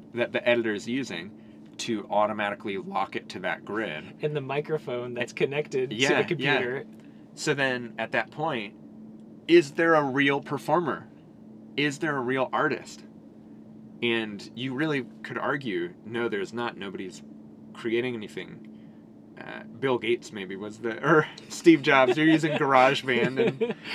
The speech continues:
Speaker 2: <laughs>
Speaker 1: and Steve Jobs is the artist, but it, it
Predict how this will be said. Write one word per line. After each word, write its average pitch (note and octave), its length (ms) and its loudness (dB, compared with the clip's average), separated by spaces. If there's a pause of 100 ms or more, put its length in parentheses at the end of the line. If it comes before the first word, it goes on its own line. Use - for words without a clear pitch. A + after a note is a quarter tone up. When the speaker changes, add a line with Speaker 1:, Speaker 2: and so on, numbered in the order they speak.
Speaker 2:
<laughs> - 240 -20
Speaker 1:
and A2+ 220 -6
Steve B2+ 220 -2
Jobs A2+ 360 2
is G2+ 80 -10
the G2+ 80 -10
artist, G2 400 -8
but G2 160 -4 (880)
it, A2+ 220 -6
it A2 200 -2